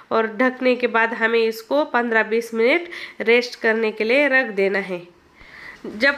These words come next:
तक हमारा बैटर रेस्ट कर रहा है तब तक अगली तैयारी कर लेते हैं। तो यहाँ पे ना मैंने मीडियम साइज़ की एक कटोरी दही लिया है। दही को मैंने पन्द्रह बीस मिनट हमने, हमारी जो छाननी रही थी ना, तो वो छाननी के ऊपर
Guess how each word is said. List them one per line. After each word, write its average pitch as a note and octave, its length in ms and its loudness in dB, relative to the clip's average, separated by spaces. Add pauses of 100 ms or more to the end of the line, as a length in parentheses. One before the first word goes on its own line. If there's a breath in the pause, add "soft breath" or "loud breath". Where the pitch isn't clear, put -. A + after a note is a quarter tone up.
तक D#4 200 2
हमारा C#4 380 2
बैटर C4+ 360 2
रेस्ट C4+ 300 0
कर C4+ 180 2
रहा C4 120 4
है C4 140 -2
तब B3+ 200 -2
तक C4 200 0
अगली A#3 360 0
तैयारी A#3 420 4
कर B3+ 200 0
लेते A3 320 -2
हैं। F3+ 200 -2
तो G3+ 100 -2
यहाँ C4+ 360 2
पे C#4+ 100 0
ना C4+ 100 2
मैंने C4+ 300 0
मीडियम C4+ 880 0
साइज़ C4 280 -2
की C4 160 -4
एक B3+ 180 -2
कटोरी C4 360 2
दही C4 300 2
लिया A#3+ 240 2
है। A3 140 0 (340 loud breath)
दही C4 280 4
को D4 180 2
मैंने C4 300 2
पन्द्रह C4 360 2
बीस B3+ 280 -6
मिनट B3+ 320 0
हमने, B3 420 -2 (400 loud breath)
हमारी B3 320 2
जो B3 180 0
छाननी C4 540 0
रही C4+ 180 4
थी C#4 120 -4
ना, F#4+ 220 2 (340 loud breath)
तो A#3+ 100 -2
वो B3 140 -2
छाननी B3+ 420 0
के C4+ 160 -4
ऊपर C#4 440 2